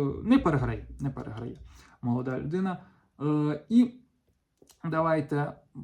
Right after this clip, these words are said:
серія Оклахома з Денвером, і те, що, за те, що вони зробили в двадцять два тридцять в неділю,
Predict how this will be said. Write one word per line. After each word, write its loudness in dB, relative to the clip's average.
серія 2
Оклахома 4
з 4
Денвером, 4
і 0
те, 0
що, 0
за 0
те, 4
що 2
вони 2
зробили 2
в -6
двадцять -4
два 0
тридцять -2
в 0
неділю, 2